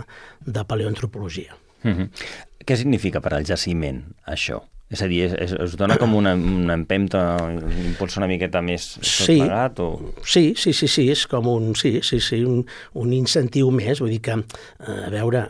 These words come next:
Speaker 1: amb les excavacions ja fetes en els, eh, norantes i els dos mils, ja es va constatar que, que el jaciment de,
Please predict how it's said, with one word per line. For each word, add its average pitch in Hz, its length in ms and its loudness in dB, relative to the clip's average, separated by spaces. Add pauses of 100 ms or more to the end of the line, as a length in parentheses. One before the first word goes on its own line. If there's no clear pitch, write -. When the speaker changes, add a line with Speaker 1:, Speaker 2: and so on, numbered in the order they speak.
Speaker 1:
amb 104 240 -6
les 101 120 -4
excavacions 101 480 -6
ja 107 100 -4
fetes 113 380 -4
en 107 80 -2
els, 101 440 -6
eh, 101 340 -8
norantes 107 840 -4
i 101 80 -6
els 95 140 -10
dos 101 200 -10
mils, 135 460 0 (420)
ja 92 220 -10
es - 100 -10
va 110 120 -8
constatar 113 720 -4
que, 113 200 0
que - 140 -8
el 104 80 -2
jaciment 107 400 -4
de, 104 220 -4